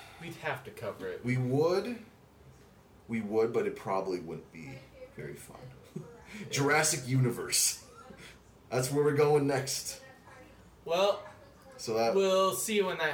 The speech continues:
Speaker 1: happens, and we'll see you next time, baby, when we get back to some Godzilla films.
Speaker 2: Yes. Next week is gonna be Godzilla versus Destroya,
Speaker 1: Yeah.
Speaker 2: which we're f-, good to finally be back to some Godzilla.
Speaker 1: Yeah.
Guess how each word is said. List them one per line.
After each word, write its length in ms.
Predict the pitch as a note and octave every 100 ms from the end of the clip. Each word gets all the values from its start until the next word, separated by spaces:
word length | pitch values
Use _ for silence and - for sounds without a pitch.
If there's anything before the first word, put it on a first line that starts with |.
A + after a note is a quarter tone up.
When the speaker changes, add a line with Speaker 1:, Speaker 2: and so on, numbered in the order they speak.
| C3+
Speaker 1:
happens, 460 | D3 C#3 G3 G3+
and 260 | F#3+ D#3 C#3+
we'll 140 | C3+
see 220 | C3 - D3
you 140 | C3
next 340 | A#2 A#2 -
time, 480 | - A#2 B2 C#3+ D3+ D3
baby, 560 | F3 A#3 D4 D4+ B3+
when 260 | F#3 D#3 D#3
we 140 | F3
get 240 | F3+ F3+ F3
back 240 | F3 F3+
to 80 | G3
some 260 | F#3 G3+ F3+
Godzilla 500 | C#3+ D#3+ C3 B2+ A2
films. 460 | - - - - G2+
Speaker 2:
Yes. 500 | B2 C3 - - - - -
Next 300 | C3 C3 D3+
week 220 | D#3 D#3+
is 120 | C3+
gonna 180 | C3+ B2
be 180 | A2+ G#2+
Godzilla 640 | G#2 G2+ G2 A#2+ D3 E3
versus 480 | A#2 B2+ C3 C#3 B2+
Destroya, 880 | - A2+ - - A2 A#2+ - - - - - - - - -
Speaker 1:
Yeah. 80 | G2
Speaker 2:
which 220 | A2 -
we're 80 | G2+
f-, 180 | - A2+
good 160 | C3+ F#3
to 0 | E3+
finally 340 | C3+ D3+ D#3+ D#3+
be 60 |
back 180 | D3 C3+
to 80 | C3+
some 220 | C3 A#2+
Godzilla. 540 | A#2+ G#2 - F2 - - -
Speaker 1:
Yeah. 340 | A#2+ D#3 A3+